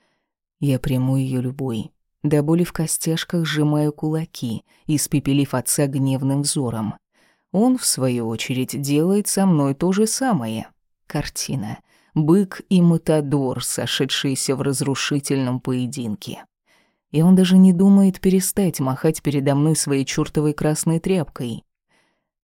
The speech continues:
Это мое последнее слово, отец. Ты не переубедишь меня. Мы уже совершили ритуал, поэтому у тебя два варианта. Благословить меня или нарушить законы своей же ложи. Взгляд отца становится еще тяжелее,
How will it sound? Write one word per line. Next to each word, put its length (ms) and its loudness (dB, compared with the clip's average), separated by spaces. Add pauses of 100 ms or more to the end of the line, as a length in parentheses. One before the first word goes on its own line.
(160)
Это 200 0
мое 240 2
последнее 720 -2
слово, 360 -6
отец. 480 -10 (280)
Ты 200 2
не 160 4
переубедишь 680 -4
меня. 320 -10 (360)
Мы 180 4
уже 200 2
совершили 540 0
ритуал, 500 0
поэтому 480 -2
у 60 0
тебя 300 2
два 260 -2
варианта. 540 -8 (440)
Благословить 800 0
меня 380 4 (160)
или 320 2
нарушить 540 4
законы 500 2
своей 360 2
же 140 0
ложи. 440 0 (720)
Взгляд 480 0
отца 280 -2
становится 600 -2
еще 300 -2
тяжелее, 880 -4